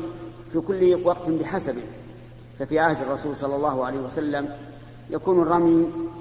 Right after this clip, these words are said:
بالقوس في الس-، بالسهام، وفي وقتنا الآن الرمي بالقنابل والصواريخ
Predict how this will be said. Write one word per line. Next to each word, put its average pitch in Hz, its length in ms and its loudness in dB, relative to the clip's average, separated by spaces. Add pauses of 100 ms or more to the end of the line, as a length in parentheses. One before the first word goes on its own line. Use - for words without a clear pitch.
بالقوس 160 480 4 (1500)
في 151 60 -6
الس-، - 240 -10 (200)
بالسهام، 147 440 -2 (1080)
وفي 135 180 -2
وقتنا 170 320 4
الآن 151 400 2 (680)
الرمي 156 320 4
بالقنابل 135 760 -2
والصواريخ 131 680 -2